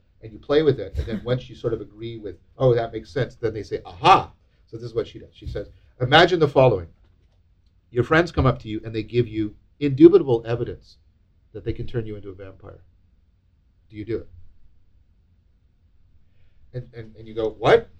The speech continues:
Speaker 1: And she says, "Well, and here's the problem you face. You don't know what it's, what it's going to be like." Remember the perspectival knowing? To be a vampire until you're a vampire.
Speaker 2: Yeah.
Speaker 1: So you, you don't have that perspectival knowing, right?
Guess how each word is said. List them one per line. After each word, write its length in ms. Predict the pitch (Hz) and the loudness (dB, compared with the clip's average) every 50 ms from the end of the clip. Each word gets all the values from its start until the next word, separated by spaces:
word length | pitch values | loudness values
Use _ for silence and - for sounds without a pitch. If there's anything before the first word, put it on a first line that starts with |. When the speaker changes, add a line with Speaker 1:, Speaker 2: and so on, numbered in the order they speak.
| - - 196 185 - - | -20 -20 -16 -10 -4 -2
Speaker 1:
And 120 | - - | -2 -2
she 80 | - 127 | -2 0
says, 280 | - 165 135 131 - | 4 4 4 2 2
"Well, 300 | - - 143 - - - - - _ - | 2 4 4 4 4 0 -10 -20 _ -12
and 100 | 131 131 | -10 -8
here's 220 | 135 202 214 226 - | -4 -4 -4 -2 -2
the 80 | 226 | -4
problem 340 | - - 180 175 180 170 147 | -2 0 0 0 0 -2 -6
you 100 | 117 90 | -8 -10
face. 360 | - - 85 76 - - - - _ - _ _ _ _ - - - - | -10 -12 -14 -16 -16 -20 -20 -20 _ -20 _ _ _ _ -20 -20 -20 -16
You 160 | 113 131 185 226 | -6 -2 6 8
don't 180 | 240 233 165 | 8 8 8
know 140 | 160 147 135 | 2 -2 0
what 160 | 127 127 123 | 2 4 4
it's, 200 | 117 113 - - _ _ _ _ _ - | 4 2 -2 -16 _ _ _ _ _ -4
what 160 | 113 123 123 | -2 0 0
it's 180 | 117 - - _ | 0 -4 -8 _
going 220 | - 120 120 104 | -10 -10 -8 -8
to 60 | - | -8
be 140 | 95 107 104 | -10 -12 -12
like." 400 | 104 101 107 107 101 90 85 - _ - | -8 -4 -2 -2 -2 -2 -6 -12 _ -14
Remember 200 | 101 110 120 113 | -10 -6 -6 -4
the 80 | 113 | -6
perspectival 680 | 110 117 101 - - 117 113 - - 110 110 107 113 104 | -6 -10 -12 -10 -8 -10 -8 -2 0 0 0 0 -2 -4
knowing? 300 | 104 110 135 156 185 196 - _ _ - | 0 0 0 0 0 -2 -8 _ _ -20
To 60 | - | -14
be 120 | - 117 113 | -8 -4 -4
a 60 | 110 | -2
vampire 600 | 104 117 123 123 120 - 131 127 135 143 143 - - | 0 2 0 0 0 2 0 0 0 0 -2 -6 -14
until 360 | 104 101 - _ 113 110 107 | -20 -20 -20 _ -4 -4 -4
you're 380 | 107 107 107 107 113 123 131 131 - _ _ _ _ _ _ _ _ _ | -4 -4 -6 -6 -6 -8 -8 -12 -18 _ _ _ _ _ _ _ _ _
a 80 | - 98 | -20 -12
vampire. 400 | 110 127 151 - - - 87 - _ _ | -10 -8 -8 -8 -10 -12 -16 -16 _ _
Speaker 2:
Yeah. 80 | - _ _ _ _ | -20 _ _ _ _
Speaker 1:
So 120 | _ - 110 | _ -16 -16
you, 120 | 110 - _ _ | -16 -16 _ _
you 100 | 107 - | -14 -2
don't 360 | - 139 147 180 190 185 - | 0 2 2 2 0 -4 -6
have 240 | - 135 135 135 131 | -4 -2 -2 -2 -2
that 180 | 135 117 - - | -4 -6 -8 -8
perspectival 600 | 123 - - 120 113 - - 113 113 107 107 101 | -18 -16 -12 -12 -12 -8 -6 -8 -8 -8 -8 -10
knowing, 280 | 117 139 156 117 - - _ _ _ _ _ _ _ _ _ _ | -8 -8 -8 -8 -10 -14 _ _ _ _ _ _ _ _ _ _
right? 280 | - 98 131 165 165 | -4 -2 0 0 -2